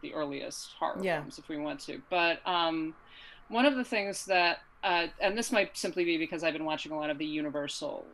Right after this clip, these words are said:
Speaker 1: horror films recently. So, so Universal horror, um,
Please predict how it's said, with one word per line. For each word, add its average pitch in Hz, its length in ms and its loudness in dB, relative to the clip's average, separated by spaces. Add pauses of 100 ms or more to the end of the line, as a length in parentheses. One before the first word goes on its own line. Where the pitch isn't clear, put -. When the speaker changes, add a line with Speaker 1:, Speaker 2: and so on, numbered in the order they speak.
(260)
Speaker 1:
horror 165 380 2
films - 360 -10
recently. 104 500 -12 (300)
So, 196 220 -8 (100)
so - 160 -4
Universal 254 520 4
horror, 170 640 2
um, 151 540 -2